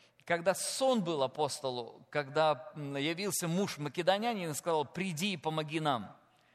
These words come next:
Вот в результате этого призыва апостол пошёл в Македонию или пошёл вот на эту греческую территорию.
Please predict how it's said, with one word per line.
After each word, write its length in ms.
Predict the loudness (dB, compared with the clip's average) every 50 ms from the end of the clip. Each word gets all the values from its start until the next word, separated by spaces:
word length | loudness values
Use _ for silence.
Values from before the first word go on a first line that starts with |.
| _ _ _ _ _
Вот 220 | -4 -4 -4 -2 -2
в 80 | -2
результате 640 | -2 -2 -2 -4 -6 -4 0 0 0 0 0 0 -2
этого 260 | 0 0 0 -2 -2
призыва 680 | -4 -2 -4 -4 -2 -2 -2 -2 -2 0 0 0 0
апостол 600 | 0 0 -2 -2 0 -2 -2 -2 0 -2 -2 -4
пошёл 800 | -2 0 -2 -2 -2 -2 -6 -6 -2 0 2 4 4 4 2 0
в 140 | -4 -4 0
Македонию 760 | 0 0 0 0 -4 -2 0 0 2 2 0 -2 -6 -6 -6
или 120 | -6 -8
пошёл 380 | -4 -4 -4 -4 -2 -4 -2 -2
вот 160 | -2 0 2
на 100 | 2 2
эту 200 | 2 2 0 -4
греческую 540 | -4 -2 -2 -2 -2 -4 -10 -10 -12 -12 -8
территорию. 500 | -6 -6 -6 -2 -2 0 0 0 -2